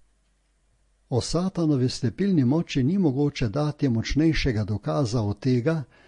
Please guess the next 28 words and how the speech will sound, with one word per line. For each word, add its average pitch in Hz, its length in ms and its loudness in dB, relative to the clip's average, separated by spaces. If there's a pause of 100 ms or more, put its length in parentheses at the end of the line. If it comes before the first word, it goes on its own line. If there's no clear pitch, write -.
(140)
da 123 200 2
mnogi, 139 680 4
ki 147 140 -4
jih 131 180 0
je 123 60 0
tako 165 360 -2
zapeljal, 147 680 0 (300)
sami 175 480 2
sebe 135 440 0
varajo, 131 640 0 (280)
tako 175 360 0
da 127 160 0
menijo, 151 500 4
da 117 120 0
služijo 127 560 0
Bogu. 117 500 -2 (1500)
Ko 123 140 0
so 117 180 -2
se 113 220 -2
Korah, 131 480 0 (180)
Datan 120 560 -4
in 113 160 0
Abiram 104 560 -2 (120)
uprli 120 540 -2
Mojzesovi 107 640 0
veljavi, 104 640 -2 (520)
so - 260 4
menili, 147 560 2